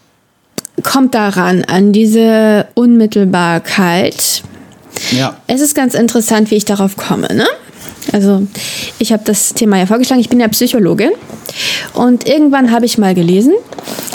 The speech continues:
Speaker 1: das fand ich ganz interessant, dass die Forschung tatsächlich gefunden hat, die Muttersprache ist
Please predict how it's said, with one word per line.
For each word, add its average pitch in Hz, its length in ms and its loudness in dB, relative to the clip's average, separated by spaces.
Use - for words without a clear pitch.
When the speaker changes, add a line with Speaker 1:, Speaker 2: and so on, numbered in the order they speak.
Speaker 1:
das 220 140 0
fand 226 180 2
ich 208 100 0
ganz 196 180 2
interessant, 214 640 2
dass - 580 -2
die 262 60 0
Forschung 254 340 0
tatsächlich 247 400 0
gefunden 240 400 2
hat, 247 260 -2
die 208 80 2
Muttersprache 226 720 0
ist 220 520 -2